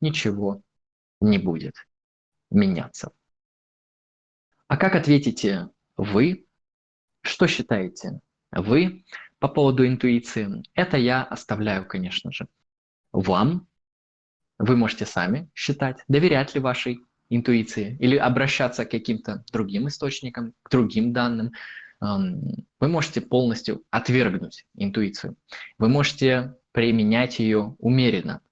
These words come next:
Вы можете доверяться ей полностью, даже если она противоречит каким-то теоретическим моделям. Поступить вы можете абсолютно по-разному. Это оставляю я вам.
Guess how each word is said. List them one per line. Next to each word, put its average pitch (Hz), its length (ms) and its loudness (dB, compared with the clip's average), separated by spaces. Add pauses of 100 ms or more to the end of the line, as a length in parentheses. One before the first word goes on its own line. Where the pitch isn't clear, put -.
(320)
Вы 117 200 2
можете 151 760 2
доверяться 113 600 2
ей 90 440 -4 (380)
полностью, - 640 0
даже 127 360 2
если 117 300 2
она 110 200 0
противоречит 98 720 -2
каким-то 107 400 -2
теоретическим 104 960 -2 (400)
моделям. 113 440 2 (320)
Поступить 143 500 2
вы 147 80 0
можете 113 520 -2 (280)
абсолютно 117 500 2
по-разному. 160 640 -6 (680)
Это 110 240 0
оставляю 101 500 0
я 95 140 -2
вам. 101 400 -4